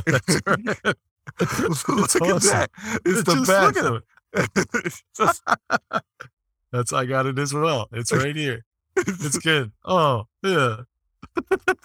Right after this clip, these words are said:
Speaker 2: Nasties Without Sound should be a YouTube
Speaker 1: Yeah.
Speaker 2: channel.
Speaker 1: Oh, yeah.
Speaker 2: <laughs>
Speaker 1: Oh, yeah. So it's,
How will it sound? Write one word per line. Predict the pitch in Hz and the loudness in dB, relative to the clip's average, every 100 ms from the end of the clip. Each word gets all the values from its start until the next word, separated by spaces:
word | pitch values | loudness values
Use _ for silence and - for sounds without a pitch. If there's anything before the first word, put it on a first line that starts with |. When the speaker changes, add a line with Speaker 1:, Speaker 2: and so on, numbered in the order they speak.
| 285 _ _ | -10 _ _
Speaker 2:
Nasties | 147 160 190 180 208 190 | -6 0 0 0 -8 -6
Without | 170 160 160 160 | -4 0 0 0
Sound | - 160 147 131 113 107 - | -6 -4 -2 -2 -4 -10 -12
should | 117 143 120 | -8 -8 -4
be | 143 135 | -2 -2
a | 135 127 | 0 0
YouTube | 123 131 - 127 | 2 0 2 0
Speaker 1:
Yeah. | 107 95 | 0 -4
Speaker 2:
channel. | - 107 98 92 - - | -2 0 0 -6 -10 -6
Speaker 1:
Oh, | 113 | -2
yeah. | 120 101 92 | 0 -2 -4
Speaker 2:
<laughs> | - - - | -8 -20 -8
Speaker 1:
Oh, | 110 | -4
yeah. | 120 117 90 85 | -2 -2 -4 -6
So | - 120 | -4 0
it's, | 113 98 | 2 0